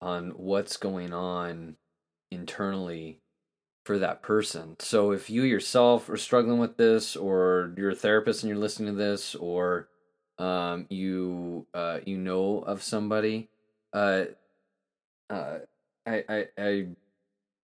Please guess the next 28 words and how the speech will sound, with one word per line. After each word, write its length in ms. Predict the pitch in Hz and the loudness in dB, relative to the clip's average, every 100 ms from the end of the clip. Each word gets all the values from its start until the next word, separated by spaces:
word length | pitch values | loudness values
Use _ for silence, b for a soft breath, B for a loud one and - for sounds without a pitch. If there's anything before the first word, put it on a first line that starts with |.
| _ _ _ - | _ _ _ -4
hope 180 | 120 - | -2 2
that 180 | 135 | 2
gives 200 | 104 123 | 4 2
some 520 | - - 104 95 92 - _ _ - | 2 0 0 0 -4 -10 _ _ -16
clarity 800 | - 117 113 117 107 98 87 85 | -2 6 8 8 6 0 -4 -6
on 560 | 90 90 90 90 87 85 _ _ _ _ - | -6 -4 -4 -4 -8 -10 _ _ _ _ -12
what 220 | - 117 127 | 0 2 2
this 120 | 131 | 0
person 320 | - 110 107 | 2 0 0
might 160 | 95 95 | -2 -4
be 80 | |
struggling 500 | 87 - 147 107 85 | -2 4 4 4 -6
with, 260 | 87 82 - | -10 -14 -8
or 140 | 95 95 | -4 -2
you 140 | 104 | -2
yourself 520 | 98 90 - 113 117 | -2 -4 4 4 4
are 60 | 101 | -2
struggling 460 | - 87 85 85 | -4 -4 -6 -10
with, 200 | 85 85 - _ _ _ _ _ - | -10 -10 -14 _ _ _ _ _ -6
because 720 | 113 - 113 110 101 - 113 123 | -4 4 6 6 4 -2 -4 -6
the 160 | 104 110 | 0 2
reality 560 | 110 117 156 139 107 | 6 10 10 8 6
is, 160 | 98 92 | 2 0
is 180 | 92 87 - - | -6 -8 -14 -6
all 240 | 117 131 | 0 4
of 140 | 143 110 | 4 4
us, 500 | 104 98 - - - _ _ _ _ _ _ _ | 4 2 -2 -8 -10 _ _ _ _ _ _ _
uh, 300 | - 90 87 | -8 -6 -6